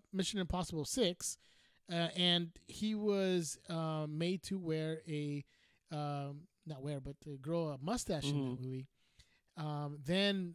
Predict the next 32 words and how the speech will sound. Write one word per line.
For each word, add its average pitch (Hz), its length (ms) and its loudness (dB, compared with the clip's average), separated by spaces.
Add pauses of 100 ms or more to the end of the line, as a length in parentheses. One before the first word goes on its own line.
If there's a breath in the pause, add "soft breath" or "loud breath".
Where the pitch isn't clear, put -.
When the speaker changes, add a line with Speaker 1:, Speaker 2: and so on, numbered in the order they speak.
(160)
Speaker 1:
um, 143 720 -4
as 143 140 -6
we 156 100 -2
know, 151 140 0
Zack 143 180 -6
Snyder 165 280 -4
left, 147 340 -6
and 139 120 -6
then 139 160 -6
there 139 100 -6
was 139 160 -8
some 131 280 -12
resho-, 175 440 -4
uh, 143 160 -4
reshoots 196 480 -2
that 147 140 -6
needed 147 260 -2
to 147 60 -2
be 131 140 -4
done. 160 440 -2 (420 soft breath)
But 190 120 4
that 214 120 6
was 202 100 2
at 208 140 -2
the 170 60 -4
same 214 220 2
time 214 240 -2
he 202 100 2
was 185 120 -2
filming 180 540 -2
Mission 170 240 -4
Impossible. 151 560 -6